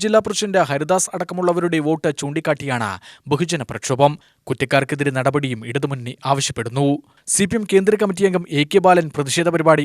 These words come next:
ഉദ്ഘാടനം ചെയ്തു. പാലക്കാട്ട് ജനവിധി അനുകൂലമാക്കാൻ കോൺഗ്രസും ബി ജെ പിയും ചേർന്ന ഉദ്യോഗസ്ഥന്മാരെ സ്വാധീനിച്ച് തയ്യാറാക്കിയ ആസൂത്രിതമായ തിരക്കഥയുടെ ഭാഗമാണ് വോട്ടർ പട്ടിക പ്രസിദ്ധീകരണമെന്ന് എ കെ ബാലൻ പറഞ്ഞു. വഴിവിട്ട മാർഗങ്ങൾ ഉയർത്തിയാണ്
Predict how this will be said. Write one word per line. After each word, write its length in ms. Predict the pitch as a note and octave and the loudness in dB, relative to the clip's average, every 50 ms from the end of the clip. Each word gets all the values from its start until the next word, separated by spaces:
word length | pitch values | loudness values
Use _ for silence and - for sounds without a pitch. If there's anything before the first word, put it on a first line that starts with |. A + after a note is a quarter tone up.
| C#3+ C3+ | -2 -4
ഉദ്ഘാടനം 420 | C3 C3+ D3+ C#3+ B2 A2+ G#2+ G2+ - - | 0 4 4 4 4 2 -2 -8 -6 -2
ചെയ്തു. 200 | B2+ B2 C#3+ C#3+ D3 - - - - - _ - | 0 2 4 4 4 2 -2 -8 -20 -20 _ 6
പാലക്കാട്ട് 480 | D3+ D3+ E3+ F#3 G#3 - A3+ G#3+ - G#3+ F3 - | 8 8 8 8 6 2 -4 -4 -2 -2 2 2
ജനവിധി 340 | F#3+ F#3+ G3 F#3+ F#3 F3 F3+ - - D3 | 2 4 4 2 2 0 -2 -2 -4 -4
അനുകൂലമാക്കാൻ 640 | D3 D#3 E3 F3+ F#3+ F#3+ F3+ F3+ F3 - F3+ D#3+ D3+ - - | 0 2 4 4 6 6 4 4 4 4 2 0 0 0 0
കോൺഗ്രസും 420 | C#3+ D3 D#3 E3 F3 E3+ - F3+ E3 C#3+ | 0 0 0 0 -2 -2 -4 -4 -4 -4
ബി 100 | C#3+ D3 D3+ C#3+ | -4 -4 0 0
ജെ 80 | E3+ E3 D#3+ | 0 0 0
പിയും 160 | F3 E3+ D#3+ C#3+ | 0 -4 -2 0
ചേർന്ന 240 | D#3+ D#3+ D#3 D3+ D3+ C#3+ C3 | 0 0 2 2 0 0 -2
ഉദ്യോഗസ്ഥന്മാരെ 680 | C3 C3 D3 D#3 E3 D#3+ - - E3 D#3+ D#3 D#3 D3+ D3 - | -2 0 0 0 0 0 -2 -4 -2 0 2 2 2 2 0
സ്വാധീനിച്ച് 480 | - C3 C3 C3+ D3 D3+ D#3 C#3 - D3+ - | -2 -2 -2 -2 -2 -4 -4 -6 -8 -6 -2
തയ്യാറാക്കിയ 460 | D3+ D3+ D3+ D3 D3 C#3 - D3+ D3 C#3+ - - B2+ | 0 2 2 2 2 0 0 0 0 0 0 -2 -4
ആസൂത്രിതമായ 600 | C3 - - D#3+ D3+ - D3 C#3+ D#3 D3+ D3+ D3 C#3 - - | -2 -2 -2 -2 -2 -2 -4 -4 -2 0 0 0 0 -2 -4
തിരക്കഥയുടെ 500 | C3+ B2+ - - D3 D3 D3 D3 D3 C#3 B2 B2+ | -6 -6 -4 -6 -4 -4 -2 0 0 0 2 4
ഭാഗമാണ് 460 | C3 C3 C#3 C#3 C#3 C3 B2+ A2+ G#2 G2 F#2+ _ _ _ - B2+ | 4 4 2 0 0 0 0 0 -2 -4 -6 _ _ _ 0 2
വോട്ടർ 220 | C#3+ D3+ - D#3 - | 2 2 2 0 -4
പട്ടിക 220 | D#3+ D3+ D3+ D3+ D3+ C#3+ - | -4 -4 -2 0 0 0 0
പ്രസിദ്ധീകരണമെന്ന് 800 | D3+ - - D3 D#3 D#3 D3+ D#3 D3 D#3 C#3+ C#3 B2 A#2 G#2+ G#2 B2 D3+ - - - - _ - C#3+ | -2 -6 -6 -4 -4 -2 -2 -2 -2 -2 -4 -4 -2 -2 0 0 -2 -4 -6 -12 -20 -6 _ 2 2
എ 40 | D3+ - | 2 2
കെ 80 | - F3+ E3 | 2 2 4
ബാലൻ 200 | E3 C3+ A2+ G2+ - - | 4 2 2 -2 -8 -6
പറഞ്ഞു. 280 | A2 A2+ B2+ C#3+ D3 D3+ D3 D3+ - _ _ _ - B2 C#3 | -4 -2 2 4 4 6 4 4 0 _ _ _ 0 4 6
വഴിവിട്ട 360 | D#3+ E3+ G3+ G#3 B3+ A#3 - A#3 G#3+ G#3+ | 6 6 6 4 0 0 2 4 6 6
മാർഗങ്ങൾ 400 | G#3+ G#3+ G3+ A3 A3 A3 G#3 F#3 E3 | 6 6 4 2 4 4 6 8 8
ഉയർത്തിയാണ് 560 | E3 F3 F#3+ - - G#3 G#3 G3+ G3 F#3+ F3 | 6 6 4 2 2 2 4 6 6 6 6